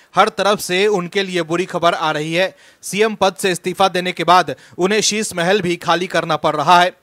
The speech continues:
जिसको लेकर भी आम आदमी पार्टी तिलमिलाई हुई है।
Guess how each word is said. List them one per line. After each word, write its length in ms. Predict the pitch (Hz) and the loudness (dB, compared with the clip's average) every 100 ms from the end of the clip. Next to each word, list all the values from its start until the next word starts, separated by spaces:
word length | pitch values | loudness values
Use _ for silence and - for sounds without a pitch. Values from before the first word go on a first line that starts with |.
| - _ 147 | -20 _ -2
जिसको 320 | 185 - 208 | 0 2 2
लेकर 320 | 185 226 233 | 2 0 0
भी 220 | 180 190 | -2 -4
आम 320 | 214 185 196 | -2 0 2
आदमी 280 | 190 180 175 | 2 2 0
पार्टी 340 | 175 175 170 202 | 0 2 0 -4
तिलमिलाई 480 | 185 170 165 165 | -4 -2 0 0
हुई 180 | 165 165 | 0 0
है। 200 | 175 185 | 0 0